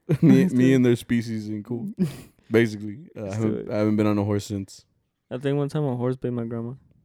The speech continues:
Speaker 1: Oh.
Speaker 2: And, like, it'd be
Speaker 1: Hard?
Speaker 2: her, I think it'd be, like, her <laughs> boob too.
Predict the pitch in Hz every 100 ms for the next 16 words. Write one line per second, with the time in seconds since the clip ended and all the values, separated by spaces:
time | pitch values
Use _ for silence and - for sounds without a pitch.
0 | _ _ _ - 117 143 117 _ _ _
1 | - 135 123 123 131 123 123 180 - -
2 | 131 135 135 139 131 143 151 - 160 -
3 | 226 214